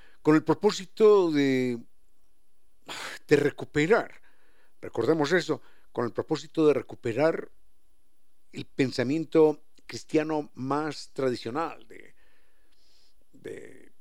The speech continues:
de compromiso con los pobres. Y justamente vale la pena recordar,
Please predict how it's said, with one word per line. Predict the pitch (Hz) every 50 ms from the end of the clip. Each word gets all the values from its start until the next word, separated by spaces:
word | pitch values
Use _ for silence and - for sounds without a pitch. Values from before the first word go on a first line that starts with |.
| - -
de | - - -
compromiso | - 143 131 - 135 143 175 147 - -
con | - - 92
los | - - -
pobres. | - - - - - - - - - - - - - - -
Y | 226 262 262 208 - - -
justamente | - - 233 214 - 202 160 147 139 127 - 165
vale | 147 147 151
la | 147 143 -
pena | 190 180 190 196
recordar, | 175 156 151 147 - 147 135 151 190 165 147 147 160